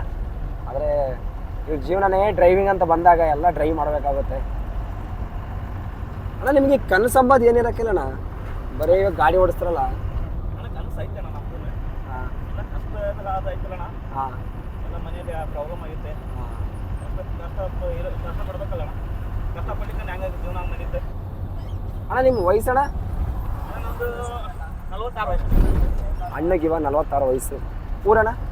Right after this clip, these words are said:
Speaker 2: ಊರಣ್ಣ, ನಮ್ ಸಿಂದಗಿ ತಾಲೂಕು
Speaker 1: ಹಾ.
Speaker 2: ಹಿತ್ತಲಗುತ್ತಿ.
Speaker 1: ಸಿಂದಗಿ ತಾಲೂಕು?
Speaker 2: ಹಿತ್ತಲಗುತ್ತಿ.
Speaker 1: ಡಿಸ್ಟ್ರಿಕ್ಟ್ ಯಾವ್ದು ಬರ್ತಣ್ಣ?
Speaker 2: ಇದು ಬಿಜಾಪುರ ಬರ್ತಣ್ಣ.
Speaker 1: ಬಿಜಾಪುರ?
Speaker 2: ಹ್ಮ್, ಬಿಜಾಪುರ.
Speaker 1: ಬಿಜಾಪುರ ಬಂದು ಡಿಸ್ಟ್ರಿಕ್ಕು, ಅಲ್ಲಿ
Speaker 2: ಸಿಂದಗಿ ತಾಲೂಕು.
Speaker 1: ತಾಲೂಕು.
Speaker 2: ಹ್ಮ್. ನಮ್ಮೂರ ಹೆಸರು ಹಿತ್ತಲಗುತ್ತಿ.
Speaker 1: ಇಕ್ಕಿನಗುತ್ತಿ ಅವ್ರ ಊರ ಹೆಸರು.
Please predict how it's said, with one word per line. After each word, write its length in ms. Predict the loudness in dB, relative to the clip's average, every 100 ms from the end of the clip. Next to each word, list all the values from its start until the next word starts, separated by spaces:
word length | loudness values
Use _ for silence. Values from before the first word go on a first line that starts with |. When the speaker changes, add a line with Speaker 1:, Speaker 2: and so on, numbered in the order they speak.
| -4 -4 -4 -4
Speaker 2:
ಊರಣ್ಣ, 220 | -2 -2
ನಮ್ 160 | -2 -4
ಸಿಂದಗಿ 260 | -4 -6 -2
ತಾಲೂಕು 360 | 0 0 0
Speaker 1:
ಹಾ. 80 | -2
Speaker 2:
ಹಿತ್ತಲಗುತ್ತಿ. 600 | -2 4 6 6 2 -4 -4 -4 -6 -6 -6 -6 0
Speaker 1:
ಸಿಂದಗಿ 240 | 2 4
ತಾಲೂಕು? 380 | 8 8 6 2
Speaker 2:
ಹಿತ್ತಲಗುತ್ತಿ. 1160 | -2 -4 -6 -6 -6 -6 -6 -6 -6 -6 -2 2
Speaker 1:
ಡಿಸ್ಟ್ರಿಕ್ಟ್ 300 | 2 4 6
ಯಾವ್ದು 160 | 6
ಬರ್ತಣ್ಣ? 220 | 4 -2
Speaker 2:
ಇದು 720 | -6 -6 -8 -8 -6 -6 -8 -4
ಬಿಜಾಪುರ 280 | -4 -4
ಬರ್ತಣ್ಣ. 300 | -6 -8 -12 -12 -12 -12 -2
Speaker 1:
ಬಿಜಾಪುರ? 280 | 6 8 8
Speaker 2:
ಹ್ಮ್, 380 | 2 -2 -10 -10
ಬಿಜಾಪುರ. 440 | -8 -8 -8 -2
Speaker 1:
ಬಿಜಾಪುರ 340 | 2 6 6 6
ಬಂದು 240 | 2 2
ಡಿಸ್ಟ್ರಿಕ್ಕು, 540 | 2 2 4 6 4 2 -6 -6 -8 -2 4
ಅಲ್ಲಿ 160 | 4
Speaker 2:
ಸಿಂದಗಿ 140 | 4 2
ತಾಲೂಕು. 200 | -2 -4 -8 -10 -8 -4 6
Speaker 1:
ತಾಲೂಕು. 400 | 6 6 0 -4
Speaker 2:
ಹ್ಮ್. 500 | -4 -4 -4 -6 -4
ನಮ್ಮೂರ 240 | -2 -2
ಹೆಸರು 180 | -2 -2
ಹಿತ್ತಲಗುತ್ತಿ. 840 | -2 -4 -4 -4 -4 -4 -4 0
Speaker 1:
ಇಕ್ಕಿನಗುತ್ತಿ 560 | 6 6 8 6 4 -2 0
ಅವ್ರ 120 | 0
ಊರ 120 | 4 6
ಹೆಸರು. 240 | 4 0